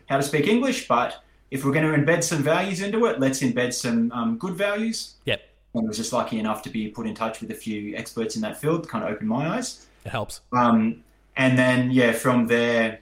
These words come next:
Speaker 1: I think, yeah, moved to Life Skills Group, another early, early stage startup,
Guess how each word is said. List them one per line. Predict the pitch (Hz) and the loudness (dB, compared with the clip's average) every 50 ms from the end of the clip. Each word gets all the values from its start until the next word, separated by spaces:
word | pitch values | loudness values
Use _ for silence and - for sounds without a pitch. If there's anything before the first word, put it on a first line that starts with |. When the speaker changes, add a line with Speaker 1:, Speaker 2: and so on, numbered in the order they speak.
| _ _ - | _ _ -8
Speaker 1:
I | 117 117 | -6 -6
think, | 113 113 - 120 113 110 117 | -6 -4 -4 -4 -4 -2 -2
yeah, | 113 107 101 104 107 | -4 -4 -4 -6 -6
moved | 120 123 123 117 - | -4 -4 -4 -4 -6
to | - 127 117 113 110 113 | -6 -4 -2 -2 -2 0
Life | 110 127 139 139 139 | 0 2 2 2 2
Skills | - 143 139 131 131 | 0 -2 -2 0 0
Group, | 139 147 143 143 143 - - | 2 2 2 2 0 -4 -8
another | - 117 117 120 123 117 117 113 117 113 | -4 -2 0 0 2 2 2 0 0 0
early, | 120 117 117 113 113 113 110 123 - | 0 0 0 0 0 0 -2 -2 -2
early | 123 117 117 117 | -4 -4 -4 -4
stage | - - 120 113 107 - | -4 -4 -4 -4 -4 -4
startup, | - - 127 131 131 127 123 - - - | -2 0 2 4 4 4 2 0 -4 -8